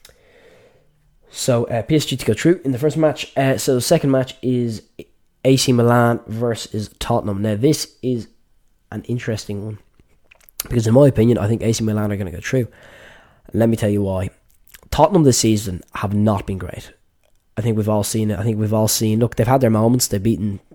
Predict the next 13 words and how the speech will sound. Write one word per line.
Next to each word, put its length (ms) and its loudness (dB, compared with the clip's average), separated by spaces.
you 80 -12
know, 140 -20
teams, 340 -8
but, 100 -12
you 80 -2
know, 100 2
they 80 0
haven't 260 -2
really 360 0
shown 640 -2
the 100 -14
consistency 720 -6
that 220 -6